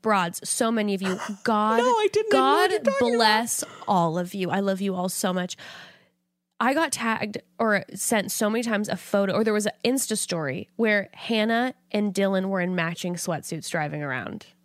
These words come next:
Speaker 1: They did it. And it had their names. They had them, um,
Speaker 2: Did
Speaker 1: uh,
Speaker 2: put their quote under it?
Speaker 1: No, no, no.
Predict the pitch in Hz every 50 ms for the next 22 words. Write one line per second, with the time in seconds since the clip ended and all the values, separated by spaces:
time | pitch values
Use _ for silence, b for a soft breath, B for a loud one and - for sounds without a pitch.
0 | _ _ 202 196 190 180 - - - - - - - _ _ _ _ _ - -
1 | _ - 220 208 185 202 - 214 202 202 190 208 202 202 202 202 214 262 294 247
2 | 208 190 202 220 - - - 214 226 214 202 208 208 202 220 208 202 202 202 233
3 | - - 202 190 185 175 170 175 180 180 - b b b b b b b b b
4 | b b b _ 190 180 165 156 147 285 - 294 294 - - - 277 262 254 -
5 | 302 330 311 349 370 392 - - - - 233 240 233 214 202 202 202 208 202 196
6 | 185 -